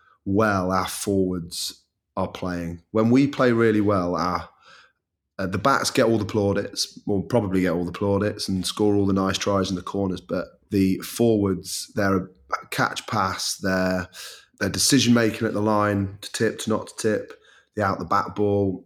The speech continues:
you know, all those things. How well can we do that still moving forward? I think it's the, fundamentally the biggest sort of improvement that you can make to a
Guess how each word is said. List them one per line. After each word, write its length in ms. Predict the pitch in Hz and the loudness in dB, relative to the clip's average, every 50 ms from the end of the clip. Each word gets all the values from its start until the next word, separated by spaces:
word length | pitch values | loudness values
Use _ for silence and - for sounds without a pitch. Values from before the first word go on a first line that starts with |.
| _ _ | _ _
you 80 | 98 98 | -4 -2
know, 140 | 92 90 90 | -2 -2 0
all 180 | - 113 117 | 0 0 2
those 280 | 117 123 117 110 - - | 4 4 2 2 0 -2
things. 340 | - - 104 101 95 95 - | -4 -4 -2 0 -2 -2 -2
How 200 | - - 110 110 | -2 0 0 2
well 220 | 110 113 110 110 | 2 4 2 2
can 200 | 107 107 - 104 | 2 0 -2 -2
we 100 | 101 98 | -2 -2
do 220 | 92 101 107 104 98 | 0 0 0 0 2
that 280 | 98 95 87 85 - - _ - | 2 0 -2 -4 -6 -12 _ -10
still 300 | - - - 113 107 104 | -8 -2 0 0 2 2
moving 320 | 101 104 101 98 95 95 92 | 2 0 0 0 -2 -4 -4
forward? 540 | - - 104 104 101 92 82 76 73 - - - _ - - - - _ _ _ _ _ - | -2 0 2 2 2 2 0 -4 -8 -12 -16 -20 _ -20 -20 -20 -20 _ _ _ _ _ -4
I 80 | 104 | -4
think 240 | 101 - 120 98 - | -2 -2 -4 -4 -2
it's 160 | 101 - - | -4 -4 -4
the, 80 | - 92 | -6 -6
fundamentally 880 | - - - - - - - 110 107 101 98 101 101 98 98 - 98 92 | -8 -10 -12 -16 -16 -4 -2 0 0 2 2 0 0 -2 -2 -4 -4 -6
the 100 | 92 85 | -6 -8
biggest 520 | 85 - 104 95 92 95 90 - - - | -6 -4 -4 -4 -2 -4 -4 -4 -4 -4
sort 260 | - 101 95 - 87 | -4 -4 -4 -4 -6
of 240 | 90 90 90 - - - | -8 -10 -12 -14 -12 -10
improvement 640 | - 92 85 - - - 98 98 82 95 90 85 85 | -8 -8 -8 -8 -6 -4 -4 -2 -4 -4 -6 -6 -6
that 200 | 92 90 - - _ _ _ _ _ _ _ _ _ _ _ _ | -8 -8 -10 -12 _ _ _ _ _ _ _ _ _ _ _ _
you 160 | - 95 90 | -8 -8 -8
can 180 | - - 98 92 | -6 -6 -4 -2
make 280 | 92 95 92 85 82 - | 0 0 0 -2 -4 -6
to 220 | - - 92 92 90 | -6 -6 -4 -4 -4
a 100 | 92 | -6